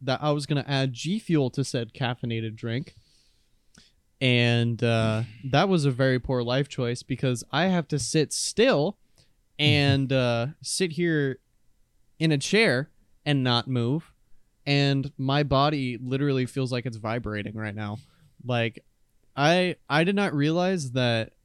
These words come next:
Speaker 1: how much more caffeine was gonna be in my body until I finished it. And I was like,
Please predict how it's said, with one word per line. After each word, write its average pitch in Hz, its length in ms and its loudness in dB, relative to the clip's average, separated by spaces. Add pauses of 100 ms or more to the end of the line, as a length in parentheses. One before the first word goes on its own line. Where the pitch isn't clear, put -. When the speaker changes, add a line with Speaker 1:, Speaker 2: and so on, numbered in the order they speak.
(640)
Speaker 1:
how 151 520 0
much 143 420 -2
more 127 380 -2
caffeine 127 640 -4
was 117 120 -6
gonna 117 200 -6
be 117 240 -6
in 120 120 -6
my 117 140 -6
body 113 560 -4
until 123 340 -4
I 110 100 -4
finished 127 600 -6
it. 151 200 -2
And 117 100 -10
I 113 80 -6
was 113 160 -6
like, 110 180 -4